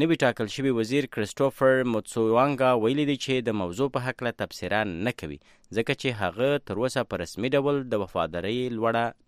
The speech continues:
نه ده کړې. د زیمبابوې نوي جمهور رئیس په کابینې کې تورن جنرال سیبوسو مایو د بهرنیو چارو وزارت ته نومولی دی. هغه هم د پارلمان غړی نه دی. خو تیره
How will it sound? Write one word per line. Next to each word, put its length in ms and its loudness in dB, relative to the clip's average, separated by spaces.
نه 60 0
ده 180 -4
کړې. 180 -12
د 200 10
زیمبابوې 540 6
نوي 180 2
جمهور 300 2
رئیس 160 2
په 100 0
کابینې 380 2
کې 240 -2
تورن 260 2
جنرال 480 2
سیبوسو 640 -2
مایو 340 4
د 160 2
بهرنیو 480 0
چارو 240 2
وزارت 360 0
ته 60 -4
نومولی 500 -8
دی. 100 -12
هغه 280 6
هم 160 4
د 160 -2
پارلمان 460 0
غړی 280 -2
نه 100 -4
دی. 100 -8
خو 180 -2
تیره 180 6